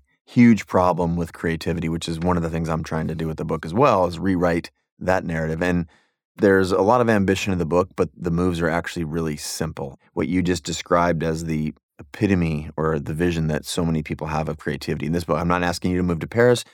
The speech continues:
no smoking z cigarettes, no wearing a beret, no painting, no, like, none of that stuff. Take all of it and throw it away. It has everything to do with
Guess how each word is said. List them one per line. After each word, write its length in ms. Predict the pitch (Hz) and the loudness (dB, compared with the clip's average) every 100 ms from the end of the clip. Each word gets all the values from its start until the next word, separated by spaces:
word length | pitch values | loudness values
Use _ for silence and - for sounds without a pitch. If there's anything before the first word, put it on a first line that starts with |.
| _ | _
no 140 | - 95 | -2 0
smoking 360 | 104 98 92 | 2 2 2
z 120 | 82 87 | 0 -2
cigarettes, 520 | 95 85 90 107 - | 0 4 4 2 2
no 120 | 90 | 0
wearing 260 | 87 85 82 | 2 0 0
a 60 | |
beret, 280 | 90 104 104 | 4 6 6
no 120 | 90 | 2
painting, 440 | - 110 104 104 92 | 0 0 2 2 2
no, 100 | 82 | 2
like, 220 | 80 - _ _ | 2 -2 _ _
none 300 | 92 104 104 | 2 4 6
of 60 | 104 | 4
that 160 | 90 80 | 2 0
stuff. 180 | 80 - | -4 -2
Take 180 | 90 | 2
all 180 | 87 104 | 4 4
of 80 | 117 | 4
it 80 | 120 | 2
and 100 | 107 | 2
throw 160 | 90 | 2
it 60 | 92 | 4
away. 340 | 87 78 65 - _ _ _ | 2 0 -2 -10 _ _ _
It 120 | - | 0
has 200 | 85 80 | 0 4
everything 380 | 92 107 101 98 | 4 4 2 0
to 100 | 90 | -2
do 380 | 82 80 78 76 - _ _ | -2 0 0 -4 -12 _ _
with 320 | 82 76 - | -6 -6 -8